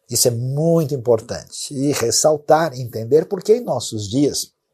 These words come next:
às vezes, em função de circunstancialidades, como nós estamos tendo agora,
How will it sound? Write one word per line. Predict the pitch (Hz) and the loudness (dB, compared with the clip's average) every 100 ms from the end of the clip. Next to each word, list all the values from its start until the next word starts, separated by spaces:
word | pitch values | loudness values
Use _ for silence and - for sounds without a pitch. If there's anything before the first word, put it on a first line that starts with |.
| _ _ _ _ _ - - - - - | _ _ _ _ _ -16 -14 -12 -14 -6
às | - 135 107 | 2 2 4
vezes, | 123 151 113 107 | 4 4 2 -4
em | 123 | -8
função | - 117 - 123 123 | -10 -6 -2 0 0
de | 110 | -2
circunstancialidades, | - 151 143 135 113 120 117 - 110 104 110 131 135 98 | 0 0 -2 -6 -6 -6 -4 -2 -4 -2 2 2 2 -4
como | - 113 113 | -4 -4 -2
nós | 117 127 101 | 2 2 2
estamos | 101 - 110 107 95 | -4 -4 -4 -4 -8
tendo | - 113 107 | 0 0 0
agora, | 95 87 127 143 - | -6 2 4 4 2